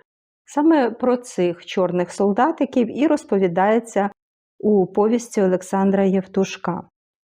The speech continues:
Е, разом з тим, автор, працюючи над книгою, хотів дослідити долю свого рідного дядька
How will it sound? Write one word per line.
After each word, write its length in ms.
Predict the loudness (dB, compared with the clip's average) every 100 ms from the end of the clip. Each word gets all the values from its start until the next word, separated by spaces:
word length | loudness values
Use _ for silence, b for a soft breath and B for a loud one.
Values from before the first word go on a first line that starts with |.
| _ _ -2
Е, 180 | 0 2
разом 320 | 0 2 2
з 140 | 0
тим, 380 | -2 0 2 0 -4
автор, 600 | -2 -2 -2 0 0 -2
працюючи 720 | 0 -2 -2 0 2 2 0 0
над 200 | 0 0
книгою, 640 | 2 2 4 4 4 2
хотів 380 | 0 0 0 2
дослідити 760 | 0 0 0 4 2 4 0
долю 380 | 2 2 2 2
свого 380 | 0 -2 0 2
рідного 500 | 2 0 -2 0 0
дядька 640 | 2 0 0 -4 -6 -6